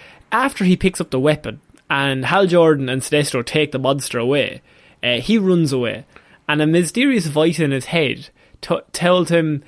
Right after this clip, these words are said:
to take the weapon and flee. So shortly afterward, he could, he would commit his first murder by accident, Sean. And then that was,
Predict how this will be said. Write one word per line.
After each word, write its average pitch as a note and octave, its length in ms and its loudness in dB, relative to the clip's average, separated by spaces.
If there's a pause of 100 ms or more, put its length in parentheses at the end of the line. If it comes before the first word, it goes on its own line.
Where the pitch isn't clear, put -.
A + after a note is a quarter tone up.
(160)
to - 80 -20
take G#3+ 200 0
the E3 80 0
weapon D#3 280 0
and B2+ 140 -6
flee. A#2 300 -6
So C3+ 200 -8
shortly G#3 360 -2
afterward, A#2+ 460 -4 (320)
he D4 200 2
could, A#3 420 2
he G3+ 120 0
would A#3+ 160 -2
commit F#3+ 260 0
his D3+ 160 -2
first C#4 280 0
murder D3+ 320 2
by C#3+ 160 0
accident, C3 500 -4
Sean. A#2+ 280 -4 (600)
And C#3+ 140 2
then A3+ 200 4
that G3+ 140 4
was, F3+ 160 6